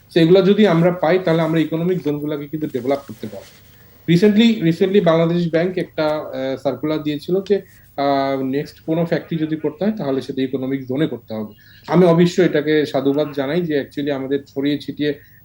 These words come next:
ফ্যাক্টরি করার চেয়ে আমাদের একটা গুছিয়ে যদি আমরা কোনো একটা জায়গায় করতে পারি, তাহলে আমরা মনে করি যে আমাদের ইউনিটিটাও বাড়বে।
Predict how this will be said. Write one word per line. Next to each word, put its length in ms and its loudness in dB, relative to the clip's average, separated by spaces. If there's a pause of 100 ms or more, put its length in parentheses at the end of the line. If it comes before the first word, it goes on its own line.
ফ্যাক্টরি 320 -2
করার 300 2 (100)
চেয়ে 160 0
আমাদের 300 -2
একটা 260 -4
গুছিয়ে 360 -4
যদি 180 -2
আমরা 260 -2
কোনো 240 -8
একটা 200 -6
জায়গায় 300 -2
করতে 280 -6
পারি, 360 2 (260)
তাহলে 240 2
আমরা 340 0
মনে 200 -2
করি 220 -6
যে 120 -6
আমাদের 480 -6
ইউনিটিটাও 560 0
বাড়বে। 400 2